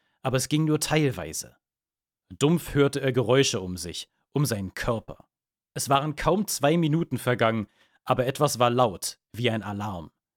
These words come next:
Ein Donnern ließ seine Beine zittern und ein mechanisches Geräusch über seinem Körper sagte ihm, dass etwas ganz und gar nicht stimmte.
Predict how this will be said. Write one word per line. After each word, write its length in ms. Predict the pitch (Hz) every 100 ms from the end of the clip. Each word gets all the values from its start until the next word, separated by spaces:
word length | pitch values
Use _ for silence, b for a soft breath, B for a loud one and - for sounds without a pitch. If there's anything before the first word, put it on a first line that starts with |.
| _ _ _ _
Ein 280 | 104 101 98 _ -
Donnern 360 | 135 123 107
ließ 260 | 107 117 -
seine 240 | 123 117
Beine 400 | - 123 131 123
zittern 420 | - 143 131 127 b b b
und 140 | 143 131
ein 100 | 127
mechanisches 640 | 127 139 151 160 160 -
Geräusch 400 | 139 113 139 -
über 200 | 135 135
seinem 300 | 120 117 107
Körper 360 | - 139 139 120
sagte 380 | 123 143 -
ihm, 320 | 151 151 151 151 B B
dass 180 | - 131
etwas 360 | 160 147 135 -
ganz 280 | 156 175 -
und 320 | 160 135 -
gar 220 | 135 135
nicht 240 | 127 -
stimmte. 580 | - - 104 87 76 57